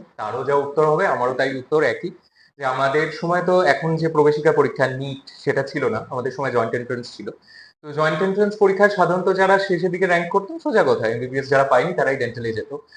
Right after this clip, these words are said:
ওই আশাটা by fate, but তাতে পারসিস্ট করে যাওয়াটা by choice,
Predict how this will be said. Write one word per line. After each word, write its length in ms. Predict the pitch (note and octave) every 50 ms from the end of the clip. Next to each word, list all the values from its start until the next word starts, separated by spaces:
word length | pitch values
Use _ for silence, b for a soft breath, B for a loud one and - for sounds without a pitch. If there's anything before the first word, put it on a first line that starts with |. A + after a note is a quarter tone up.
| b b b D#3+ b
ওই 280 | D#3+ E3 F3+ F#3 - - -
আশাটা 540 | C3+ C#3 - - - G#3 G#3 A#3 A#3 A#3 A3+ G3+
by 100 | G3 G3+
fate, 680 | G3 - - - G3+ A3+ - - - - - - F3+ D#3
but 120 | D3+ D#3+ D#3 - -
তাতে 340 | D#3 C#3+ C#3+ - - F#3 F3+
পারসিস্ট 580 | - - C#3+ C#3 C#3 - G#3 G3+ - - -
করে 160 | - E3+ E3
যাওয়াটা 560 | D#3+ E3 D3+ D3 D#3 D3+ D#3 F#3 F#3 F#3 F3+ D#3
by 100 | C#3 B2+ B2 - - -
choice, 540 | A#2+ A2+ A#2 C3+ C#3 C3+ B2 A#2 A#2 A#2